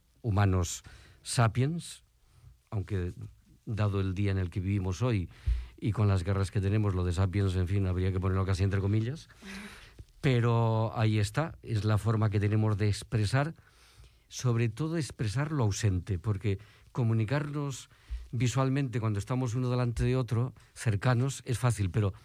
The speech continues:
comunicarte con palabra, hablando del pasado, hablando del futuro, es decir, de lo que no existe, y que eso quede ahí,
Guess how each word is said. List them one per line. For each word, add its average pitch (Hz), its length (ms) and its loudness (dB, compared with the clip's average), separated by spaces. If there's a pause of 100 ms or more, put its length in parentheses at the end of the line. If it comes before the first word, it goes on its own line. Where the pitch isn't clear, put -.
(540)
comunicarte 117 560 0
con 131 200 0
palabra, 107 520 0 (800)
hablando 127 440 -2
del 123 160 -2
pasado, 104 440 -2
hablando 113 320 0
del 113 100 0
futuro, 113 300 0
es 113 60 2
decir, 101 220 0
de 104 60 2
lo 101 80 2
que 101 100 0
no 107 60 4
existe, 104 500 -2
y 107 100 0
que 117 100 0
eso 113 180 2
quede 101 220 2
ahí, 110 180 2